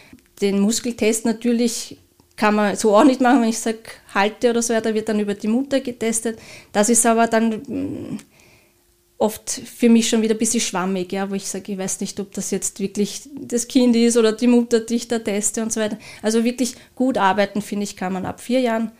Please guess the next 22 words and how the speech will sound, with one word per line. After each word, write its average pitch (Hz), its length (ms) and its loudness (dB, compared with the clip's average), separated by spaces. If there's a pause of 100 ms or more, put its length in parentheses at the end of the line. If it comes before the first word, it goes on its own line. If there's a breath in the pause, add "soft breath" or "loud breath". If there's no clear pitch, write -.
(240 soft breath)
Da 220 40 -12
kann 202 200 -4
man 190 100 -2
auch 185 60 -6
schon 196 220 -8
so 196 160 -8
kleine 185 360 -6
innere 196 340 -4
Reisen 214 380 -4
machen 202 380 -6
und 202 120 -6
so 196 360 -8
oder 190 320 -8
zeichnen, 196 960 -6
Themen 196 440 -4
mit 202 180 -8
Zeichnen 190 540 -6
oder 190 380 -6
Playmobil-Figuren 196 880 -6
spielen 202 400 -4
oder 202 140 -6
sowas 202 400 -6